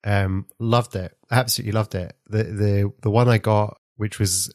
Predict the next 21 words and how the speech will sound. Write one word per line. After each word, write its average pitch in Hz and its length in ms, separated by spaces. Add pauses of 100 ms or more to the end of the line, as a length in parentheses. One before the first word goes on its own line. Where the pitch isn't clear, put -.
(140)
a 101 60
Grand 110 240
Theft 110 260
Auto 107 340
set 101 260
in, 98 440 (340)
I 110 40
wanna 127 120
say, 143 200
like, 123 200
a 113 80
New 110 220
Yorkie 117 640 (160)
type 143 200
thing. 156 320 (400)
It 117 60
was 110 160
for 117 100
the 101 120
three 95 260
sixty. 95 600